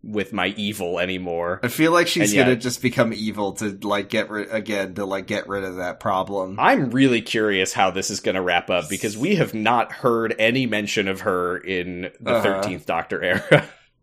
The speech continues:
Speaker 2: Yeah.
Speaker 1: Uh, so
Speaker 2: I mean,
Speaker 1: maybe
Speaker 2: to
Speaker 1: it'll
Speaker 2: be
Speaker 1: just
Speaker 2: fair,
Speaker 1: be the classic
Speaker 2: to be
Speaker 1: Doctor Who
Speaker 2: fair
Speaker 1: thing, where as soon as we're done with a character, they'll just <laughs> fucking die.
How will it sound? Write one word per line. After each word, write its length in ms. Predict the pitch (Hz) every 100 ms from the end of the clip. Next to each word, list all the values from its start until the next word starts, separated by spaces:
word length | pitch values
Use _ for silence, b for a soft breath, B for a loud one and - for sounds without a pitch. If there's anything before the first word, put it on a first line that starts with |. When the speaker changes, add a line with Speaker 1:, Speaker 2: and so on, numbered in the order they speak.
| _ B B B B B -
Speaker 2:
Yeah. 120 | 101
Speaker 1:
Uh, 380 | 98 92 87 92
so 140 | -
Speaker 2:
I 40 | 147
mean, 80 | 175
Speaker 1:
maybe 40 | 185
Speaker 2:
to 40 |
Speaker 1:
it'll 100 | 151
Speaker 2:
be 60 | -
Speaker 1:
just 80 | -
Speaker 2:
fair, 80 | 139
Speaker 1:
be 40 |
the 80 | 185
classic 300 | 170 117 -
Speaker 2:
to 40 | 214
be 40 |
Speaker 1:
Doctor 200 | - 185 110
Who 100 | 151
Speaker 2:
fair 260 | 139 120 110
Speaker 1:
thing, 80 |
where 140 | 95 98
as 100 | 104
soon 240 | - 123
as 140 | 120 110
we're 100 | 110
done 300 | 104 104 101
with 120 | 92
a 60 |
character, 420 | 98 101 95 92 92
they'll 140 | 95
just 180 | 90 -
<laughs> 20 |
fucking 400 | - - 185 131
die. 640 | 113 104 - - - -